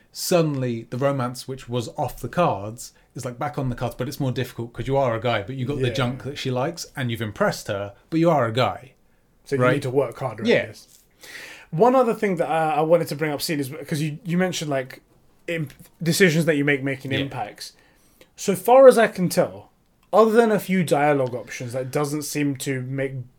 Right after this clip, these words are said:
Speaker 2: a massive
Speaker 1: Yeah.
Speaker 2: impact, I choose them every time because they're an extra option
Speaker 1: Yeah.
Speaker 2: there. Your life path doesn't seem to make a difference.
Speaker 1: Yeah.
Speaker 2: I've not noticed anything that's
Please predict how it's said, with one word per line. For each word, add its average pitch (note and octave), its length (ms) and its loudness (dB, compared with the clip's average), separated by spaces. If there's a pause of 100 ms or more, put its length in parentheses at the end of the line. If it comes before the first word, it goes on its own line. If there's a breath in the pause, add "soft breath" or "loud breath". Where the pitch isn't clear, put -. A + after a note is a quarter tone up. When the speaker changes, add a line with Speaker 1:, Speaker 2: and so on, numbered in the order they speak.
(120)
Speaker 2:
a F3 80 -4
massive D#3 520 -2
Speaker 1:
Yeah. G#2+ 260 -10
Speaker 2:
impact, G#2+ 440 -12 (300 loud breath)
I C#3 120 0
choose G#3 280 2
them F3+ 140 2
every D#3 220 2
time D#3 220 0
because C#3+ 280 0
they're D3 180 4
an C#3+ 200 0
extra D3 320 -6
option B2+ 380 -6
Speaker 1:
Yeah. A2 40 -10 (100)
Speaker 2:
there. A#2 180 -10 (880 soft breath)
Your G3 180 0
life A#3+ 300 0
path G3 260 -2
doesn't D3+ 240 -2
seem D3+ 280 -6
to C3+ 100 -10
make B2+ 200 -8
a A#2 40 -10
difference. G#2 600 -14
Speaker 1:
Yeah. A2+ 540 -4 (500)
Speaker 2:
I've E3+ 540 0
not F3 320 -2
noticed D#3 360 -6
anything D3+ 400 -4
that's C#3 300 -10